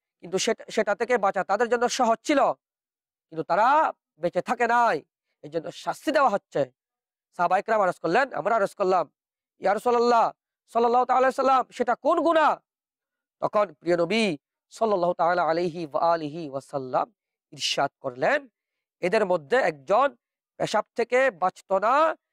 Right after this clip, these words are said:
এবং দ্বিতীয় ব্যক্তি নিজ মুখ দ্বারা মানুষদেরকে কষ্ট দিত এবং চুগলখড়ি করত।" অতঃপর প্রিয় নবী সাল্লাল্লাহু তাআলা আলাইহি ওয়া আলিহি ওয়াসাল্লাম খেজুর বৃক্ষের দুটি ডালি আনালেন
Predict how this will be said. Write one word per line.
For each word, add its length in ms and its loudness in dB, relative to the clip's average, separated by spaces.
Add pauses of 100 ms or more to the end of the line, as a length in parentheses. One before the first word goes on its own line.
(200)
এবং 440 0
দ্বিতীয় 300 0
ব্যক্তি 560 -2 (380)
নিজ 640 0
মুখ 220 -4
দ্বারা 600 2 (260)
মানুষদেরকে 580 0 (100)
কষ্ট 220 -2
দিত 220 0 (840)
এবং 260 -2 (140)
চুগলখড়ি 640 0 (100)
করত।" 320 -4 (1120)
অতঃপর 640 0
প্রিয় 220 -4
নবী 380 -2
সাল্লাল্লাহু 420 -2
তাআলা 280 0
আলাইহি 340 -2
ওয়া 220 0
আলিহি 160 -2
ওয়াসাল্লাম 600 -4 (640)
খেজুর 420 2
বৃক্ষের 540 -2
দুটি 260 -6
ডালি 260 2
আনালেন 440 0